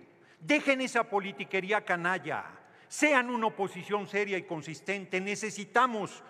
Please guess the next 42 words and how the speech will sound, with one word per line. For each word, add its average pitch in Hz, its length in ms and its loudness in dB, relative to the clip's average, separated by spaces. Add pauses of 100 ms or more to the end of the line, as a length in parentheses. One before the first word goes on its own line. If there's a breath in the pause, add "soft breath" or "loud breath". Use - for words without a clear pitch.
(200 loud breath)
una 202 180 2
oposición 175 600 -2
dura. 165 380 -4 (240 loud breath)
A 175 80 -2
mí 233 140 -2
no 277 100 -2
me 220 140 -2
van 247 180 2
a 233 160 -2
platicar 208 640 0
cómo 208 240 0
nos 185 180 -8
trataban 190 440 0
como 156 240 -6
oposición. 151 840 -6 (300 loud breath)
Ni 208 100 2
siquiera 233 460 0
podía 190 320 -2
hacer 220 240 -4
uso 214 160 -4
de 196 40 -2
la 170 140 0
palabra. 202 400 2 (240 loud breath)
Tenía 233 320 0
que 247 120 -4
meter 247 380 -2
por 202 160 0
la 180 140 2
puerta 226 380 -2
trasera 208 400 -2
en 208 80 -6
la 190 80 0
discusión 190 580 -8
del 202 160 -2
acta 226 300 0
de 175 100 -4
la 170 140 -2
sesión 202 340 -4
anterior 190 480 -4
la 175 120 -2
agenda 190 380 -4
política. 147 680 -4